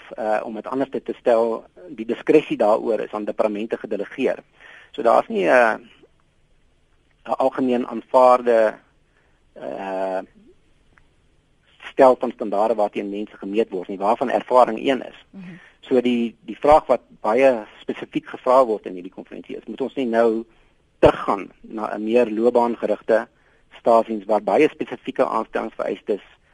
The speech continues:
Speaker 1: en bevorderingsvereistes, en bevorderingsvereistes sluit nou in, eh, soos dokter Mulder genoem het, dat jy, eh, dat jy voor jy bevorder word,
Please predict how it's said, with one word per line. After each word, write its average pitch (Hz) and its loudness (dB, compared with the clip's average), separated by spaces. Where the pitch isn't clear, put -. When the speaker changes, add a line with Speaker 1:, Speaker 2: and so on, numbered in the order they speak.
Speaker 1:
en 113 -8
bevorderingsvereistes, 143 4
en 104 -8
bevorderingsvereistes - -2
sluit - 2
nou 113 -2
in, 110 0
eh, 101 0
soos 117 -4
dokter 110 -2
Mulder 107 -4
genoem 107 -6
het, 95 -10
dat 107 -6
jy, 104 0
eh, 101 2
dat 113 -4
jy 110 2
voor 147 4
jy 131 6
bevorder 123 -2
word, 98 -4